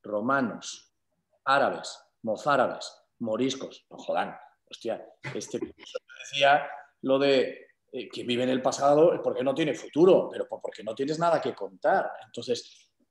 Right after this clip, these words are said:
¿qué es lo que me molesta a mí de esa clase política? Que no estoy ni a favor ni en contra de ella, ¿eh? Esto también la gente ha interpretado ahí lo que ha querido. Este, pero hay que separar las dos cosas. ¿Qué es lo que a mí me molesta?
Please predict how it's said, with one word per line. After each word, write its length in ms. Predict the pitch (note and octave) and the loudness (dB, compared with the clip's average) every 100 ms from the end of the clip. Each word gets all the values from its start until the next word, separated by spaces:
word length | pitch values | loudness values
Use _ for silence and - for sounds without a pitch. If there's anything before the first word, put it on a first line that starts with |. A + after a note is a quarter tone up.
| - | -4
¿qué 120 | C#3 | 2
es 60 | |
lo 100 | E3 | 4
que 100 | F3+ | 6
me 140 | F#3 F#3+ | 4 6
molesta 560 | F3+ E3+ F3+ F3 F3 | 8 6 6 4 2
a 40 | E3 | 2
mí 360 | F3 F3+ F3+ - | 2 0 -2 0
de 140 | D3 | 0
esa 240 | D#3 F3+ | 2 -2
clase 340 | F3 E3 D#3+ E3+ | 0 -2 0 -2
política? 760 | D#3+ D#3 E3+ D#3+ C3+ - D#3 F#3+ - - | 2 2 2 0 -4 2 2 0 -8 -4
Que 140 | C3+ | 0
no 80 | F#3 | 2
estoy 240 | F#3+ A#3+ | 2 2
ni 80 | A3+ | 4
a 60 | G#3 | 4
favor 320 | E3 F3 F#3 | 6 6 6
ni 80 | F3+ | 2
en 80 | |
contra 340 | E3 D#3+ C#3 B2+ | 4 2 4 4
de 120 | F3 | 6
ella, 280 | D#3+ F2 A2+ | 4 2 -2
¿eh? 140 | A#3+ - _ _ _ _ _ - | -4 -12 _ _ _ _ _ -20
Esto 200 | - D#3+ | -8 -2
también 280 | C#3+ C#3+ | 0 2
la 100 | D3+ | 2
gente 400 | B2+ D3 D3 F3+ | 2 0 0 0
ha 60 | D#3+ | 0
interpretado 640 | C#3 C3+ C#3 C3+ B2 B2+ A#2+ | 0 0 0 0 2 2 4
ahí 140 | A#2+ | 4
lo 120 | D#3+ | 2
que 60 | A#2 | 0
ha 60 | |
querido. 340 | A2+ A2 C#3 F2+ - _ _ _ _ _ _ _ | -2 -2 -2 -2 -8 _ _ _ _ _ _ _
Este, 600 | A2+ A2 - A#2+ A2 G2 | -8 -8 -8 -6 -6 -8
pero 140 | - G#2+ | -10 -10
hay 60 | |
que 80 | C3 | -6
separar 480 | D3+ - B2+ C#3 B2 | -4 2 4 4 6
las 160 | B2 A#2+ | 2 2
dos 160 | A#2+ | -2
cosas. 520 | - B2+ - - - _ _ _ _ _ _ _ _ | 0 -2 -4 -10 -18 _ _ _ _ _ _ _ _
¿Qué 100 | - | -2
es 80 | C3 | 2
lo 100 | D3 | 4
que 80 | C#3+ | 4
a 40 | |
mí 120 | D3+ D#3 | 4 4
me 100 | D#3 | 4
molesta? 580 | D#3+ F3 - A2+ F2+ | 4 4 2 -2 -4